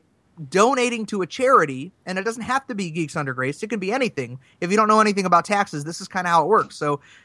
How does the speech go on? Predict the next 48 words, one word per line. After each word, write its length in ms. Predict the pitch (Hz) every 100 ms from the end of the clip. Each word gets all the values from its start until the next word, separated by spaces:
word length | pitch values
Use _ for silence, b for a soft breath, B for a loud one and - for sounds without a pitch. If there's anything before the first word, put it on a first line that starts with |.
| b _
uh, 160 | 156 151
say 220 | 143 208
you 260 | 208 175 214
usually 440 | 202 247 226 220
have 260 | 185 196 208
to 80 | 196
pay 200 | - 190
a 60 | 180
hundred 260 | 185 196
dollars 400 | 190 185 180 180
in 100 | 180
taxes. 400 | 185 202 202 127
Well, 180 | 135 147
you 100 | 165
go 240 | 156 196 185
and 120 | 170
you 80 | 156
donate 420 | 135 185 220 202
that 120 | 196
hundred 220 | 175 196 190
dollars 360 | 175 175 165
to 140 | - 156
a 60 |
tax-free, 680 | 139 175 185 - 175 165 156 B B B
uh, 160 | 143 143
nonprofit 560 | 160 190 202 202 190
organization 600 | 175 170 165 143 151 - 147
or 80 |
charity, 480 | 131 214 220 180 139 b b
you 100 | 196
don't 160 | 220 208
have 160 | 214 208
to 80 |
pay 160 | 180 160
that 160 | 170 165
taxes 380 | 247 254 170 139
'cause 160 | 151
it's 140 | 156 -
claimed 420 | - 226 226 165
and 100 | 156
it's 140 | 147
a 60 | 170
deductible 680 | 156 160 214 - 170 156
on 340 | 131 156 160 165 -
y-, 80 | 165 _
your 160 | 160 160
taxable 480 | 151 151 165 151
income. 420 | 143 165 147 127